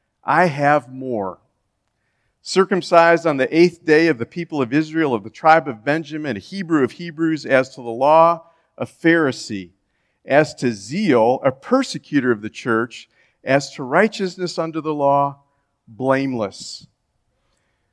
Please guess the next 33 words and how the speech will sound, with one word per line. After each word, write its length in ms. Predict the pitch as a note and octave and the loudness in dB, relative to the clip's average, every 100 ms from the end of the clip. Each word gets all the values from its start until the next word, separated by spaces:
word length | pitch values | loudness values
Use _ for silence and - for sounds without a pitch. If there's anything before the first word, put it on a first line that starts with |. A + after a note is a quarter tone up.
| _ - | _ -4
Now, 80 | D#3+ | -2
I 40 | |
don't 100 | G3+ | 2
know 60 | D#3 | 2
about 320 | C3 A#2+ - | 2 0 -2
you, 180 | C#3+ B2 | -4 -2
but 160 | A#2+ | -4
when 140 | C3 C3+ | -6 -10
you 100 | C#3+ | -8
read 380 | A3 B3 F3 | -8 -8 -6
that, 360 | - D3 B2+ B2 | 0 4 4 2
you're 140 | C3 | -6
wondering, 460 | D3 F3 D#3+ C#3+ A#2+ | -12 -6 -6 -6 -8
"Why 260 | C#3+ F#3+ A#3 | -8 -6 -6
in 160 | G#3+ | -6
the 80 | D#3 | -8
world 400 | C3 D3+ B2 A#2 | -6 -2 0 0
is 120 | A2+ | -6
Paul 400 | _ - E3 C#3+ | _ -4 0 0
giving 280 | B2 D3 C#3+ | 0 -6 -4
his 160 | B2+ G#2+ | -6 -2
resume?" 460 | B2+ D#3+ B2+ G2+ | 0 0 -4 -4
That's 220 | B2 E3 | -4 -2
like 160 | E3 A#2 | -2 -2
me 180 | B2+ F3+ | -6 -8
coming 380 | - C3+ A#2 A#2 | -6 -8 -6 -8
up 140 | - | -6
here 140 | B2+ | -6
giving 340 | A2 B2+ B2 A#2 | -4 -6 -8 -4
my 140 | A2+ | -4
resume 500 | G#2+ C3 D#3 B2+ F#2+ | 0 -2 -4 -8 -10
to 140 | - F#2 | -10 -12
you. 200 | F#2 | -12